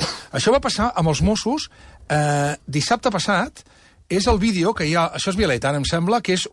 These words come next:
una senyora, veurà que aquí ha apareix una senyora, que és aquest famós vídeo que ha aparegut, que hi ha una senyora que li recrimina a la policia que hi hagin aquests, eh, que hi hagin aquests aldarulls. Veus, aquí va amb una estelada al coll, i llavors li diu, «Però no veu que no passa res?» I llavors va per darrere i, i veu un policia per darrere quan li es planta cara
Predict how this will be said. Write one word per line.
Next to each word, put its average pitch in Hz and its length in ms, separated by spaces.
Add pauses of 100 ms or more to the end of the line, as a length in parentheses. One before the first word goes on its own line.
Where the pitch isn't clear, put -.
una 220 160
senyora, 196 320
veurà 165 180
que 226 120
aquí 180 100
ha 180 80
apareix 160 240
una 196 100
senyora, 170 540
que - 80
és 135 80
aquest 151 160
famós 147 240
vídeo 151 180
que 139 60
ha 135 60
aparegut, 175 420 (480)
que - 100
hi 151 60
ha 165 60
una 220 100
senyora 202 320
que 208 240
li 160 160
recrimina 160 440
a - 20
la 214 100
policia 202 480
que 185 100
hi 160 120
hagin 185 260
aquests, 151 400
eh, 127 260
que 135 120
hi - 20
hagin 160 220
aquests 143 180
aldarulls. 104 300
Veus, 180 180
aquí - 80
va 143 80
amb 139 160
una 127 80
estelada 131 320
al 131 80
coll, 208 220 (420)
i 127 60
llavors 151 180
li 202 80
diu, 175 160
«Però 156 80
no 240 100
veu 175 160
que 156 120
no 151 100
passa 151 240
res?» 120 220 (240)
I 135 100
llavors 175 240
va 226 80
per 214 140
darrere 233 400
i, 247 160 (240)
i 190 120
veu 220 220
un 196 100
policia 208 440
per 160 180
darrere 196 240
quan 147 200
li 131 120
es - 60
planta 175 340
cara 220 300